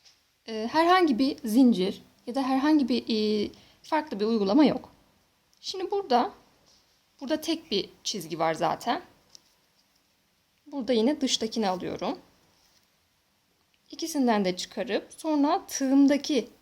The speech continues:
ilmekten de direkt çıkarıyorum. Dıştaki, dıştaki.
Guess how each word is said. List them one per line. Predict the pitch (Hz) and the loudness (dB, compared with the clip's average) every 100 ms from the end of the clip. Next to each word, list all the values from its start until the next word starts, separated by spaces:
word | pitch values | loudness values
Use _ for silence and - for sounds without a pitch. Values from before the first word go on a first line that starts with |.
| - | -8
ilmekten | 240 208 196 - 190 160 | -4 -2 -4 -4 -6 -4
de | 226 247 | -6 -4
direkt | 214 311 - - - | -2 -4 -6 -16 -10
çıkarıyorum. | - 202 165 151 - _ _ _ _ _ _ _ _ _ _ _ _ _ _ _ - | -6 -6 -8 -12 -16 _ _ _ _ _ _ _ _ _ _ _ _ _ _ _ -10
Dıştaki, | 339 - 262 233 - 175 269 392 - _ _ _ _ _ _ _ _ 277 | -4 -4 -4 -6 -6 -4 -4 -6 -12 _ _ _ _ _ _ _ _ -12
dıştaki. | 262 - - - | -8 -8 -10 -16